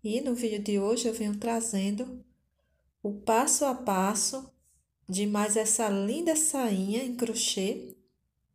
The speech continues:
Essa sainha é para a boneca Esther. E é um modelo bem fácil, tá bom?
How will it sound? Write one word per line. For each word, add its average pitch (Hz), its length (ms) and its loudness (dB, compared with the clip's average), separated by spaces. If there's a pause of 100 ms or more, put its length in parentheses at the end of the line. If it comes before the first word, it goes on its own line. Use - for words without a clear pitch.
(560)
Essa 196 260 -2
sainha 208 520 0
é - 20 -6
para 214 240 -2
a - 20 -4
boneca 202 640 -4 (160)
Esther. - 720 -2 (1400)
E 247 120 0
é 247 120 0
um 254 80 -2
modelo 233 400 2
bem 247 240 0
fácil, 233 720 0 (140)
tá 190 120 -10
bom? 196 440 -4